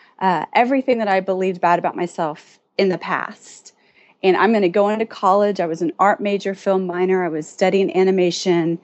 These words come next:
and I was stepping into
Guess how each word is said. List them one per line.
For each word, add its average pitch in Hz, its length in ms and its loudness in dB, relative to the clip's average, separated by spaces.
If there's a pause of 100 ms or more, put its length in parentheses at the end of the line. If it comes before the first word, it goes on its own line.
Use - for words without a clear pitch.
(500)
and 165 340 4 (160)
I 190 640 2 (1400)
was 165 180 -8
stepping 220 560 0
into 165 840 0